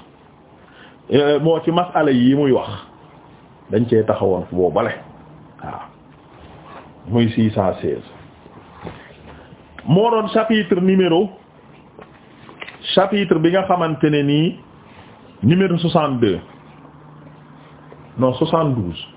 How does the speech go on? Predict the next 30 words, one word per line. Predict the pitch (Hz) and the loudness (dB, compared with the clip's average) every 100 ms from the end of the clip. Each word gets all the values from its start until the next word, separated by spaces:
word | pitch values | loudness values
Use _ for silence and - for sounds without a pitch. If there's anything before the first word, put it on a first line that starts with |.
| - - - - - - - - | -20 -20 -20 -20 -20 -20 -20 -2
Soixante-douze. | 143 139 123 107 87 - - - - - - - - - - - | 0 0 0 -2 -4 -6 -16 -20 -20 -20 -20 -20 -20 -20 -20 -6
Baabu | 110 180 226 208 196 | 4 4 4 0 0
tahrimil | 208 - 196 196 190 175 - - | -2 0 0 2 2 0 -2 6
kibri | 339 302 233 220 | 6 6 -2 2
wal | 208 180 165 | 4 2 0
i'jab. | 160 135 127 135 113 92 - - - - - - - - - - - | -2 -2 0 0 0 -4 -12 -18 -20 -20 -20 -20 -20 -20 -20 -20 -20
Buntu | - 107 240 269 254 | -4 2 2 2 0
bi | 233 | 2
doon | 220 208 | 0 0
wax | 196 196 | -2 -2
ci | 185 | -2
xaraamal | - 190 190 180 180 160 | 0 2 2 0 -2 -2
gu | 170 | 0
ñu | 180 - | 0 0
xaraamal | 175 165 151 147 147 139 | 0 0 0 0 0 2
rëy | 160 165 185 - - | 2 0 -8 -6 -2
ak | 160 147 | -2 -2
yéemu | 143 165 190 180 165 | 0 2 2 0 0
ci | 156 | 0
sa | 147 | 0
bopp. | 120 92 - - - - - - - - - - | 0 -2 -6 -20 -20 -20 -20 -20 -20 -20 -20 -2
Hadith | 196 240 285 - | 0 0 -2 2
six | 262 | 0
cent | 254 226 214 | 2 0 0
seize | 208 170 | 0 0
bi | 160 | 2
tañ | 208 208 | 2 2
na | 208 | 0
dina | 185 202 | 2 2
ko | 214 | 0